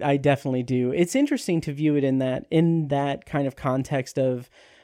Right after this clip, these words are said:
a, a Shudder acquisition, because Shudder is definitely, I, I would say it's making a name for itself as the home for horror movies and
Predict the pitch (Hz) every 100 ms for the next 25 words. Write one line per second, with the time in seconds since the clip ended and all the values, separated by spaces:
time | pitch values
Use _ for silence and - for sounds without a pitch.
0 | _ - 78 - - 147 - 156 131 123
1 | - 127 123 - 123 135 156 170 156 156
2 | 143 135 - _ _ _ _ _ - -
3 | 202 208 196 190 - 165 170 175 165 147
4 | 143 139 - 185 233 247 208 156 170 127
5 | - 156 160 143 - 139 147 131 - -
6 | - - - 156 160 165 165 170 202 233
7 | 196 151 147 139 135 139 131 131 123 -
8 | 135 139 151 147 139 131 143 131 127 123
9 | - 147 151 143 143 131 131 127